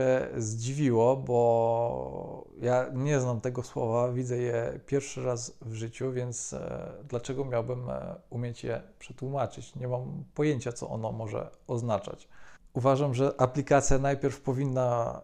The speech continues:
poinformować mnie o tym, że takie słowo istnieje, co ono oznacza, a dopiero później, e, powinna wymagać ode mnie tego, żebym ja powiedział, co ono znaczy.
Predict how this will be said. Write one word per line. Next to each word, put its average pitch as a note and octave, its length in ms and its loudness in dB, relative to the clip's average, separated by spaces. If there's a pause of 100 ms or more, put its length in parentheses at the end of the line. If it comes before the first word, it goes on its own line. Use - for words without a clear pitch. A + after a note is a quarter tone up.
(380)
poinformować C3+ 800 4
mnie B2 140 -2
o A#2 120 0
tym, B2+ 180 -4
że G#2+ 120 -4
takie A#2 260 -6
słowo G#2 320 -2
istnieje, D#3 520 2
co - 180 -4
ono B2 280 -2
oznacza, B2+ 500 -2
a C#3 60 -2
dopiero B2+ 360 0
później, B2+ 540 -2
e, A#2+ 500 -6
powinna A#2+ 340 -4
wymagać G#2+ 440 -6
ode A2+ 160 -8
mnie A2+ 140 -6
tego, A#2+ 260 -6
żebym A#2+ 280 -6
ja A#2+ 120 -6
powiedział, A#2 460 -6 (240)
co - 300 -2
ono A2 420 -4 (140)
znaczy. A2+ 460 -2